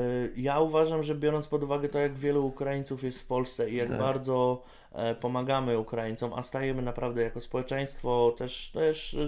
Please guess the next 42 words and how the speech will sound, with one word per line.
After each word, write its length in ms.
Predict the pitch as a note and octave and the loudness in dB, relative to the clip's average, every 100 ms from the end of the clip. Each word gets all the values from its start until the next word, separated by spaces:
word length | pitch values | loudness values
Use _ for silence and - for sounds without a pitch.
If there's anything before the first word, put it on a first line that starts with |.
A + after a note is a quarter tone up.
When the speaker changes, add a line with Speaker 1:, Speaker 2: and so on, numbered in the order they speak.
| D3 | -2
Speaker 1:
co 120 | C#3 | -2
by 100 | D3+ | 0
nie 100 | D#3+ | -2
powiedzieć, 560 | D3 C#3 C#3 C3 - B2 | -2 -2 -4 -4 0 0
e, 200 | B2+ G#2 | 2 0
uważam, 440 | A#2+ B2+ B2+ B2+ | 0 0 0 -2
że 80 | B2 | -2
jako 200 | A#2+ A#2+ | -4 -4
rządzący 640 | B2 A#2 A2+ A#2 A#2+ A#2+ | -2 0 0 -2 0 -2
stają 280 | A#2+ B2 A#2+ | -2 -4 -2
na 140 | A#2+ | -4
wysokości 480 | A#2 - - A#2+ - | -6 -8 -8 -6 -6
zadania. 540 | A#2 A#2 A2+ A2+ C#3 D3 - - - - - - - | -4 -2 -2 -2 -4 -6 -14 -18 -16 -16 -14 -14 -10
Mm, 1040 | A#2+ A#2+ A#2+ A#2+ A#2 A#2 A#2 A#2 A#2 A#2 - - - - - - - - - - - - - - - - - - - - | -6 -4 -2 -4 -4 -4 -4 -4 -4 -6 -10 -18 -20 -20 -18 -18 -18 -20 -20 -20 -20 -20 -20 -20 -20 -20 -20 -20 -12 -6
o, 100 | A#2+ | -2
fajnie 400 | - D#3+ E3+ C3 | 0 0 2 0
jest 180 | A#2+ | -2
pokazać 480 | - - A#2 A2 A2 | -4 0 0 0 -2
tym 160 | - A2 | -2 -2
ludziom, 260 | G#2+ G#2+ G#2+ | -2 -2 -6
którzy 260 | A2+ A2+ | -4 -4
u 120 | - | -4
nas 220 | B2 B2 - | -4 -4 -4
są 260 | A#2+ A2+ | -4 -4
i 80 | G#2+ | -6
którzy 300 | - A#2 A#2+ | -8 -6 -2
do 120 | A#2+ | -2
nas 280 | B2 A#2+ A#2+ | 0 -2 -2
zmierzają, 460 | A#2+ B2+ C#3+ B2 A2 | -4 -2 -2 -2 -4
którzy 220 | A#2 A#2 | -6 -6
do 100 | A#2+ | -4
nas 140 | A#2+ | -6
przyjeżdżają, 540 | - B2+ B2+ B2+ A2+ A2+ | -6 -4 -2 -2 -2 -4
tym 140 | C#3+ | -2
ludziom, 240 | C3+ C3+ C#3 | -2 -2 -4
których, 300 | D3 D3 D3 | -4 -4 -2
wiesz, 240 | A2+ - | -2 -2
ja 80 | D3+ | -8
wczoraj 360 | - C#3+ B2 | -2 0 0
widziałem, 460 | B2 C#3 C#3+ G#2+ A2 | -2 -2 0 0 -2
Speaker 2:
Mhm. 380 | A2 G#2 G#2 A2+ C3 | -4 -4 -2 -4 -6
Speaker 1:
że 520 | A#2+ A#2 A#2+ A#2 | 0 2 4 2